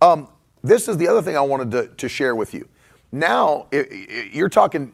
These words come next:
digital currency, right? Lester Sumrall said that the United States of America is the last nation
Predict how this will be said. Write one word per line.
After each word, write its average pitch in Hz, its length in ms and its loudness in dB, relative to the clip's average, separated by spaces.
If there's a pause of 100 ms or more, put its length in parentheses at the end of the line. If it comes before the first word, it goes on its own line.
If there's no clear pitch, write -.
(100)
digital 156 400 0
currency, - 600 -6 (120)
right? 135 300 2 (1000)
Lester 233 280 4
Sumrall 196 520 0
said 135 400 -2 (160)
that 139 400 2
the 151 80 0
United 165 440 0
States 180 320 0
of 131 80 -4
America 143 680 -2
is 135 180 0
the 135 100 2
last 151 500 0
nation 147 680 -4